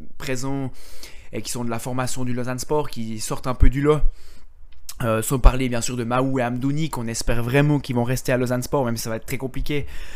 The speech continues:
parce que c'est des joueurs qui ont vraiment le niveau de Super League. Et est-ce qu'ils vont vouloir rester à Lausanne Sport ?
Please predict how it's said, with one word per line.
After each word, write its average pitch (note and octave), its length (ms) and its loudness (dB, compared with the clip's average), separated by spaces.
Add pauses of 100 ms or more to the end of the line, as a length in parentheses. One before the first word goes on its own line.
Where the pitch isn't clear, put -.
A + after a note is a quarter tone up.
(160)
parce - 220 -6
que A#2 140 -6
c'est A#2+ 100 -4
des A2 140 -2
joueurs A#2+ 200 -2
qui A2+ 100 -6
ont A2+ 40 -6
vraiment B2 240 -4
le C3 80 -2
niveau C3 220 -2
de - 60 -2
Super C3+ 340 8
League. C#3 260 0
Et A2 40 -4
est-ce B2 220 -2
qu'ils D3 220 -4
vont C3+ 220 -6
vouloir C3 340 -4
rester B2+ 260 -6
à A#2+ 40 -4
Lausanne A#2+ 240 -4
Sport ? D3+ 380 2